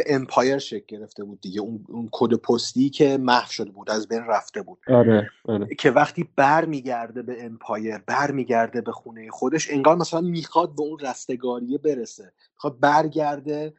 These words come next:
Speaker 1: اه، اون مشکلاتی که از اونجا شروع شده رو همونجا دفنش بکنه. من، من این رویکرد رو خیلی دوست داشتم. اه، و به نظر من کارم می‌کنه. یعنی قشنگ داستان رو پیش می‌بره و اونجا برای من بیننده کار می‌کنه.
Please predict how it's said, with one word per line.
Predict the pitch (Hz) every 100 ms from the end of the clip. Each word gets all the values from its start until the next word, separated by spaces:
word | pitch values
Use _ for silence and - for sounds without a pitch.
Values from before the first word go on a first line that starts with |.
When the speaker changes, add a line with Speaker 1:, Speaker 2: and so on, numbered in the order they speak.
| _ _
Speaker 1:
اه، | 117
اون | 120 117 135
مشکلاتی | 135 131 - 120 131 143 -
که | - -
از | 123 113
اونجا | 131 123 143
شروع | 151 127 117
شده | 123 120 123
رو | 143
همونجا | 147 151 147 131 127
دفنش | 123 117 101 - 101
بکنه. | - 104
من، | 147
من | 160
این | - 196
رویکرد | 170 151 156
رو | 165
خیلی | - 175 107
دوست | 90 -
داشتم. | 90 - 87 _ - - - - - _
اه، | 143 143 135 117
و | 127 123 104 - 113
به | 135
نظر | 131 135 135
من | 143
کارم | 160 - 147 156 165 160
می‌کنه. | 156 156 156 110 98 92
یعنی | 98 104
قشنگ | 110 107 - 123 127 - 120
داستان | 117 117 - - 123 139
رو | 143
پیش | 147 - 151 -
می‌بره | 151 147 147
و | 139 131
اونجا | 151 127 120 135 147 160 _ _ _ _ 131 113
برای | 123 120
من | 123 123
بیننده | 120 123 120 127
کار | - 127 127
می‌کنه. | 101 90 90 87